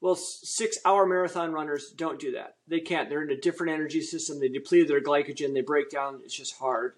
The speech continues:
They're, they're just destroyed. Somebody can run, like, two-and-a-half-hour marathon. They can do it. It's a different demand on the body, different energy systems. Well, not different, similar energy system, but again, the amount of depletion is different.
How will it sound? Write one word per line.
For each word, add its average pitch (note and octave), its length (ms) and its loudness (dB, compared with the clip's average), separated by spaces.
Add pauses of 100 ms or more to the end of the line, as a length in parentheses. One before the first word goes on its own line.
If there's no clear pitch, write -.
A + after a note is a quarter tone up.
They're, C#3 260 0
they're C#3 140 0
just C#3 300 -10 (260)
destroyed. F3+ 500 -2 (400)
Somebody F3+ 300 4
can E3+ 100 4
run, D#3 160 2
like, C3+ 300 -2
two-and-a-half-hour D#3+ 680 4
marathon. C3 520 -6 (440)
They F#3 140 8
can G3 160 -2
do A#3+ 160 -2
it. - 120 -2
It's - 120 -12
a C#3+ 140 -6 (140)
different F3+ 440 4 (400)
demand D#3+ 400 -2
on D3 140 -2
the C#3+ 80 -4
body, C3 480 0 (340)
different E3 320 -2
energy C#3 380 -6
systems. C3+ 540 -6 (300)
Well, D#3 200 4
not D3+ 180 2
different, D3+ 360 -4 (180)
similar D#3 360 2
energy D3+ 400 2
system, C#3 380 -6
but C3+ 180 2
again, D#3+ 220 6
the D3+ 100 2
amount D#3 220 4
of C#3+ 60 -4
depletion D3+ 560 0
is B2+ 100 -8
different. - 420 -16